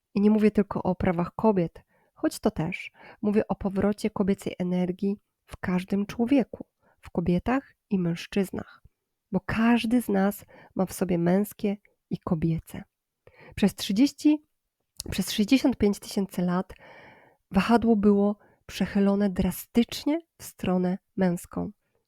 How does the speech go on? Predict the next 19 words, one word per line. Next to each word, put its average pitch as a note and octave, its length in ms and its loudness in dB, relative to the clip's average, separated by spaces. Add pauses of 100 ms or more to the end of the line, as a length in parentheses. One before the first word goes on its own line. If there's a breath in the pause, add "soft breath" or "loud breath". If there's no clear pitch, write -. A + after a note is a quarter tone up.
i G3 60 -6
teraz F3+ 300 -2
wraca F3 300 -2
do G3 100 2
równowagi. G3 600 -2 (960)
Intuicja G#3 540 4
znowu G3+ 440 4
jest F3+ 340 0
ceniona. E3+ 520 -2 (500)
Ludzie G3 280 4
mówią: G3 400 4
"Słuchaj G3+ 400 0
swojego G3 380 0
wnętrza, F3 760 -2 (380 soft breath)
zaufaj - 460 0
swoim F#3 300 -4
przeczuciom". - 640 -6 (2500)
Jeszcze G#3+ 300 2
niedawno C#4+ 680 4